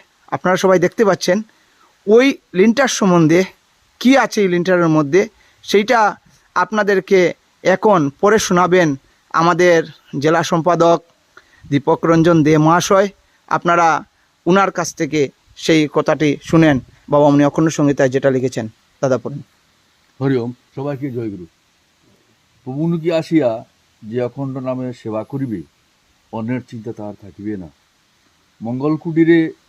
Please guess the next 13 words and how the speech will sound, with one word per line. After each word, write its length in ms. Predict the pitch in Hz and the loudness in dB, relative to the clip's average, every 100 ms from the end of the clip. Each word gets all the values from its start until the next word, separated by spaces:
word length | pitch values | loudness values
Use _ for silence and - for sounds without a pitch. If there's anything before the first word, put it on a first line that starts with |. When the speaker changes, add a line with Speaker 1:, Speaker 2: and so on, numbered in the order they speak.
| 110 | -18
Speaker 2:
উপরে 280 | 107 147 139 110 - _ _ | -6 -4 -2 -4 -10 _ _
লিন্টেল 520 | 104 123 131 151 151 143 - - 98 | -8 -6 -6 -4 -4 -4 -10 -16 -12
ভুল 140 | 131 131 | -10 -10
করা 160 | 131 113 | -12 -8
হইয়াছিল, 420 | 113 113 - 82 78 _ _ _ _ _ _ - | -8 -8 -10 -20 -20 _ _ _ _ _ _ -12
সংশোধন 420 | 123 139 156 160 | -10 -8 -6 -6
করিতে 380 | 147 147 143 127 90 - _ - | -6 -6 -4 -4 -6 -10 _ -18
আমাকে 380 | 107 123 127 131 123 | -8 -8 -8 -8 -8
মাচা 320 | 107 101 120 | -10 -10 -10
বাহিয়া 360 | 120 127 123 95 - _ _ _ - | -8 -6 -6 -8 -12 _ _ _ -18
উঠিতে 380 | 117 139 131 143 143 | -14 -10 -6 -6 -6
এবং 240 | 104 110 117 107 | -10 -8 -8 -10
করণী 360 | 120 117 127 | -12 -10 -10